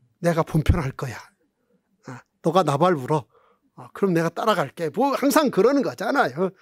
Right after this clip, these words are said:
그래서 내가 하는 말이 이제 살면서 이제, 에, 뒤에 서라 그러면 "내가 네 들러리야?"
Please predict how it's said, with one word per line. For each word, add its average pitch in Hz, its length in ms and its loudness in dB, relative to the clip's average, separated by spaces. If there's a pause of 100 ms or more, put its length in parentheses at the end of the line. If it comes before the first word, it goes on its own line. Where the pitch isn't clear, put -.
(280)
그래서 269 340 2
내가 196 240 2
하는 190 160 0
말이 180 280 0 (300)
이제 151 240 -10 (100)
살면서 180 560 -2 (320)
이제, 131 220 -18 (400)
에, 151 260 -16
뒤에 185 160 2
서라 165 240 0
그러면 147 260 -4 (120)
"내가 196 220 0
네 196 120 -2
들러리야?" 220 540 0